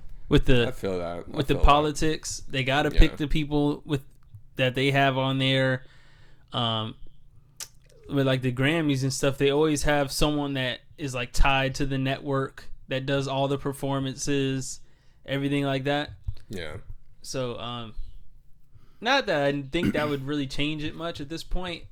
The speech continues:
Speaker 1: but I think that would definitely help 'cause it, it is, it's really boring. Really, really, really
Speaker 2: Yeah.
Speaker 1: boring. Um, Nomadland, Nomadland won, uh, Best Picture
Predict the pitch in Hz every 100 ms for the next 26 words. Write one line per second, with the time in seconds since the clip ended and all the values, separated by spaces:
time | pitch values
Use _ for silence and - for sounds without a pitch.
0 | - - - 139 143 165 147 139 127 123
1 | 127 117 107 120 110 - - - 110 104
2 | - - - - - - - - - 135
3 | - 151 143 120 - - - 143 135 135
4 | 123 110 104 98 - - - - - -
5 | - - 117 107 107 101 101 92 95 -
6 | - - - - - - - - - -
7 | - - - - - - - - - -
8 | - - - - 131 127 120 - - -
9 | - - - - - - - - - -
10 | - - 156 208 202 190 185 196 196 185
11 | 190 - - - - - - - - 147
12 | 156 170 170 160 156 156 151 143 143 143
13 | 135 139 135 131 139 - - 156 - 143
14 | 143 143 143